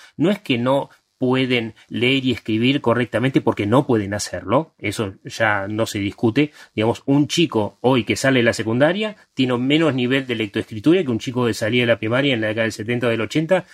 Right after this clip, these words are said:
cuando la educación era tan tradicional y exclusiva, como algunos dicen, ¿no? Que excluía gente, digamos. Este, pero ahora yo veo que los chicos no saben ni hablar.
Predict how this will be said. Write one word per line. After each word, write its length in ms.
cuando 240
la 60
educación 400
era 140
tan 180
tradicional 580
y 140
exclusiva, 800
como 220
algunos 420
dicen, 360
¿no? 120
Que 80
excluía 440
gente, 540
digamos. 480
Este, 720
pero 180
ahora 300
yo 220
veo 420
que 340
los 240
chicos 380
no 180
saben 380
ni 220
hablar. 420